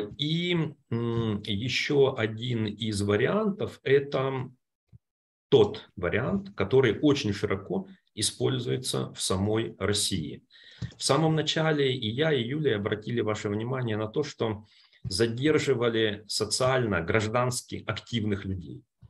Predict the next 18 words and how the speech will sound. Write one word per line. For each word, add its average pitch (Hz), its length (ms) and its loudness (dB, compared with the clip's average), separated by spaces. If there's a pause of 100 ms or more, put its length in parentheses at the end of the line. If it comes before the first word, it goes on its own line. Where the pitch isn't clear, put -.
(600)
Это 123 260 2
те 156 200 2
люди, 185 320 2
которые, 123 640 2
по 117 260 2
мнению 107 840 0 (100)
российских 104 600 -2
оккупационных 98 680 -2
администраций, 147 880 -2 (300)
могут 156 460 4
стать 160 380 2
такими 117 360 -2
ядрами 120 460 2
сопротивления, 98 880 -4 (520)
вокруг 151 440 2
которых 160 420 2
могут 139 380 2
организоваться, 110 1040 0